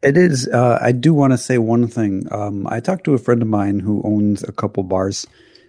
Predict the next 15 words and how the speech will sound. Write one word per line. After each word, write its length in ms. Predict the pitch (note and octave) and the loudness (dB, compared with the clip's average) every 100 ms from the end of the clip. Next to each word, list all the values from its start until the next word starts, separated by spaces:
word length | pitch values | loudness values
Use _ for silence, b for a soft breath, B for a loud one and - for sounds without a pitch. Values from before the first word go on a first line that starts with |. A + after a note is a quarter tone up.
| b - | b -6
and, 260 | G#2 G2 | -2 0
um, 280 | G2 F#2 F#2 - | 0 -2 -4 -6
if 180 | G#2 A#2+ | -2 0
you 100 | D3 | 2
guys 480 | D3+ C3+ B2 A2 | 4 4 4 2
out 260 | G2+ G#2+ G#2+ | -2 -2 -2
there 440 | - G2 F#2+ F2+ | -6 -4 -4 -6
want 320 | F#2+ G#2+ G#2+ G#2+ | -6 -2 -2 -4
to 60 | |
put 180 | - G#2 | -6 -4
together 420 | A#2 G#2 G#2 G2+ | -2 0 0 -2
some 240 | G2 - F#2+ | -4 -8 -10
serious 640 | - C#4 A#3+ G3 D3+ A#2+ | -6 -2 2 2 2 0
X 280 | B2 C3 - | -4 -4 -8
drinks, 580 | - G#2 F#2 F2+ - | -6 -4 -2 -6 -12